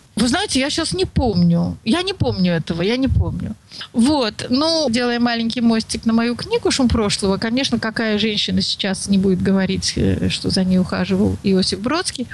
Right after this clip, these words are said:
Ну, там у меня есть выведенный такой персонаж в вельветовом пиджаке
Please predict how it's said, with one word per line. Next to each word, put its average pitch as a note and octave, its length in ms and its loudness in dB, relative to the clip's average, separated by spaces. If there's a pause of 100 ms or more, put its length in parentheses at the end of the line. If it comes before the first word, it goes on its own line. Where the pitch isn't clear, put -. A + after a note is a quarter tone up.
(160)
Ну, A3+ 200 2
там D4 200 -2
у D4 80 2
меня C#4+ 180 2
есть D4 300 -2
выведенный A#3 460 2
такой A#3 280 -2
персонаж A#3+ 720 -2 (100)
в G#3 380 2
вельветовом G3 840 0 (120)
пиджаке A3 920 0